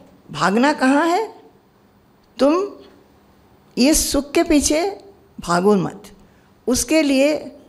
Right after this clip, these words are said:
इतना समय मत बिताओ। समय किसके ऊपर बिताना है? भगवान की आराधना करके।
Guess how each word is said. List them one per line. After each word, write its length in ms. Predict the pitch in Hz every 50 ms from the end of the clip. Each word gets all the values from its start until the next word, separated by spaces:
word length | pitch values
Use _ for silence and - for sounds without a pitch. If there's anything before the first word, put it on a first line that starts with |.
| - 220
इतना 320 | 226 233 - 254 277 262
समय 360 | 254 - 202 196 202 214 226
मत 220 | 220 185 175 196 -
बिताओ। 460 | - 160 165 160 - 139 - - - - - - - _ _ _
समय 360 | - - 220 226 262 277 285
किसके 360 | 277 - 240 220 - - 277
ऊपर 220 | 285 269 311 302 294
बिताना 420 | 262 285 285 285 285 294 294 294 302
है? 260 | 302 349 403 - - - - - _ _ _ _ _ _ _ -
भगवान 460 | - - 165 147 165 196 196 202 202 202
की 120 | 202 185
आराधना 560 | 180 160 160 170 165 160 170 170 151 - -
करके। 360 | - - 117 - - - -